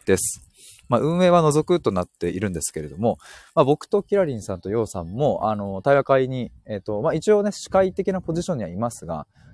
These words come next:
でも、あの、別に、あの、普通に自分の考えも話すし、まあ、一参加者としてカウントしてますので、まあ、なので、例えばですね、運営を、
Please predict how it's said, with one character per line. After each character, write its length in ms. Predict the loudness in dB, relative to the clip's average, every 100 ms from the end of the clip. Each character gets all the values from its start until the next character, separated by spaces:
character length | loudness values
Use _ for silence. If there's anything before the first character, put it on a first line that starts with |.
| _ 0
で 100 | 2
も、 180 | 4 0
あ 40 |
の、 140 | 0
別 200 | -2 -4
に、 180 | -4 -4
あ 140 | -4 -6
の、 160 | -8
普 80 | -6
通 160 | -2 0
に 220 | -2 -6 -14 -16
自 160 | -14 -8
分 80 | -8
の 60 |
考 160 | -6 -4
え 60 | -4
も 60 |
話 280 | -6 -8 -8
す 60 | -10
し、 220 | -10 -10 -12 -20 -20 _ -2
ま 60 |
あ、 40 | 0
一 180 | 0
参 260 | -2 -4 -6
加 100 | -6
者 140 | -6
と 80 | -8
し 120 | -12
て 200 | -12 -14 -10
カ 140 | -8
ウ 60 | -8
ン 60 | -6
ト 200 | -8 -8
し 100 | -8
て 80 |
ま 100 | -8
す 120 | -10 -12
の 80 |
で、 200 | -12 -12 -14 _ _ -20 -20 -20 _ _
ま 60 | 0
あ、 40 |
な 80 | 2
の 140 | 4
で、 60 | 2 4
例 120 | 6
え 40 | 6
ば 160 | 4
で 100 | 0
す 140 | -6 -2
ね、 160 | -2 0
運 320 | -2 0 8
営 180 | 8 10
を、 380 | 6 4 2